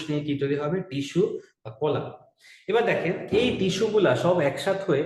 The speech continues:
আপনার চোখের ভিতরে আবার পার্থক্য আছে কিন্তু। তাই চোখে কালো একটা অংশ আছে, মাঝখানে একটা ছোট খালি ছোট্ট একটা জায়গা আছে যেটাতে আলোটা প্রবেশ করে,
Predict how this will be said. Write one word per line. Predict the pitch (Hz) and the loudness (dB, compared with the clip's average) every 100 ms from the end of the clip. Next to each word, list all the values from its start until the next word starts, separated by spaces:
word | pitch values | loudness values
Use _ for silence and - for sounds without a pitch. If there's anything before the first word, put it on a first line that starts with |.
| - | -2
আপনার | 170 208 196 | -2 -2 2
চোখের | 180 208 202 | 4 4 0
ভিতরে | 190 202 | 0 2
আবার | 185 175 | 4 2
পার্থক্য | 123 - 131 | -2 -6 -6
আছে | 120 - | -8 -8
কিন্তু। | 101 - _ _ _ _ _ | -16 -18 _ _ _ _ _
তাই | 170 170 | -2 0
চোখে | 170 170 | 0 0
কালো | 170 165 160 | 2 2 4
একটা | 151 - | 2 0
অংশ | 151 139 - | 0 0 -2
আছে, | 139 - - 135 | -4 -6 -12 -6
মাঝখানে | 143 - 151 156 | -6 -2 0 0
একটা | 156 156 - | 0 -4 -2
ছোট | 143 147 147 147 - _ _ | -2 2 0 0 -10 _ _
খালি | - 143 143 143 - | -4 -2 -2 -6 -6
ছোট্ট | 180 - 175 | -6 -2 2
একটা | 165 - 160 151 | 2 0 -4 -2
জায়গা | 147 143 139 | -2 0 -2
আছে | 135 | -2
যেটাতে | 135 135 131 | -6 -4 -2
আলোটা | 127 127 135 | -2 -2 -4
প্রবেশ | 139 135 127 | -4 -6 -6
করে, | 123 117 | -8 -8